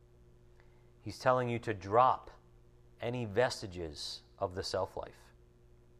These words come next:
that you might be clinging to right now, to stop fellowshipping with the world, and to quit playing games. You know, the Spirit's had on my own heart simplifying my life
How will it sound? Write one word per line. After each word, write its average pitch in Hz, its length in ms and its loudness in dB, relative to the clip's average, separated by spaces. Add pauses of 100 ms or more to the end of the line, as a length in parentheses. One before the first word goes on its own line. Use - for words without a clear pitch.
(160)
that 104 160 -2
you 107 80 -4
might 107 200 2
be 101 80 -6
clinging 95 420 -4
to - 160 -12
right 85 240 -4
now, 82 260 -16 (1000)
to - 80 -12
stop - 420 4
fellowshipping 104 720 2
with 87 140 -4
the 92 80 -6
world, 85 400 -6 (1000)
and 87 140 -10
to 92 80 -4
quit - 300 -2
playing 95 280 -6
games. 80 500 -14 (2500)
You 104 80 -4
know, 104 80 2
the 92 60 0
Spirit's 127 340 -2
had 110 160 6
on 98 80 2
my 92 140 0
own 110 340 0 (140)
heart 92 400 4 (760)
simplifying 107 600 0
my 87 140 -2
life 90 320 -4